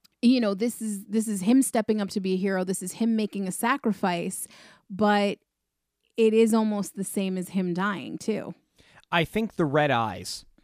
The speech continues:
Speaker 2: when they eventually do wipe his memory and they get him to read in Sith, that to me is some of the roughest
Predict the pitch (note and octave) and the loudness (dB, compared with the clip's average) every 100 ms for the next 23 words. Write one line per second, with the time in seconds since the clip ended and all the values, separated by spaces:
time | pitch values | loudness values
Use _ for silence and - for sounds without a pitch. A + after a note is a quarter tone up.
0 | _ - E3+ F3 F3 E3+ E3+ G#3 - G#3+ | _ -4 -2 0 0 0 0 -2 -4 -6
1 | F#3+ D#3 C3 C3+ C#3+ B2+ F#2+ F#2+ - _ | -6 -6 -8 -2 0 -2 -4 -12 -18 _
2 | _ A#2 B2 C#3 D3 D3+ - - - _ | _ -16 0 2 2 0 -6 -12 -12 _
3 | _ _ A#2 D3 B2+ C3 C3+ C#3+ D#3 D#3+ | _ _ -4 -4 -2 -2 -2 0 0 0
4 | E3 D#3 C#3 B2 B2 C3+ - C3+ - C3 | -4 -6 -4 -4 -4 -4 -4 -4 -2 -4
5 | B2 B2 C3 C3+ C3+ - D3 B2 B2 - | -2 -2 -2 -2 -6 -10 -10 -8 -8 -6
6 | C3+ E3 - - _ _ _ _ _ _ | -4 -4 -4 -16 _ _ _ _ _ _
7 | C3+ C3 F3+ G3 - - E3 D#3 D#3+ C3 | 0 4 6 4 -4 -4 0 0 0 0
8 | A2 G#2+ _ _ _ _ _ _ D3+ D3 | -4 -10 _ _ _ _ _ _ -4 -2
9 | - E3+ D#3+ C#3+ C#3 C#3 B2+ B2 C3+ G#3+ | -2 0 0 -2 -2 0 -2 -2 2 2
10 | - G3+ F3+ - - | 2 -2 -2 -6 -16